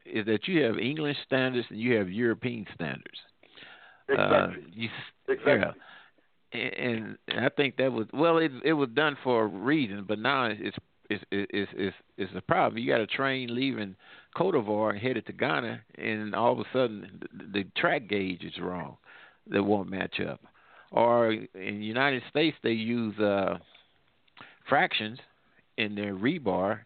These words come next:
Speaker 1: whereas in, uh, Europe, uh, they use, uh, metric. So
Speaker 2: Mm-hmm.
Speaker 1: you have to come up with some basic standards that the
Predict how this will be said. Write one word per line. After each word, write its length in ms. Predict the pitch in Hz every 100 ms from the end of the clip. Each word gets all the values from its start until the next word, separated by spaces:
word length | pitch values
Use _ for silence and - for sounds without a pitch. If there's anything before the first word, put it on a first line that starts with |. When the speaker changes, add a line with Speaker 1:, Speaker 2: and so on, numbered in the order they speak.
| _ - - _
Speaker 1:
whereas 440 | 123 110 113 110 101
in, 320 | 104 104 98
uh, 220 | 98 95 101
Europe, 360 | 104 170 139 - - _ _ _ _ _ _ -
uh, 140 | 107
they 160 | 104 110
use, 480 | 107 113 113 110 101
uh, 420 | 104 101 101 95 90 95
metric. 400 | 110 170 - 85 _ _ _ _ _ - - - - _ - -
So 60 | 117 113 113
Speaker 2:
Mm-hmm. 240 | 113 156
Speaker 1:
you 60 | 147
have 100 | 160
to 80 | 131
come 220 | 113 135
up 100 | 135
with 160 | 120 127
some 120 | 123 110
basic 380 | 101 104 117 -
standards 440 | - 135 170 90 - 76 - - _
that 240 | 101 98 98
the 280 | 104 95 90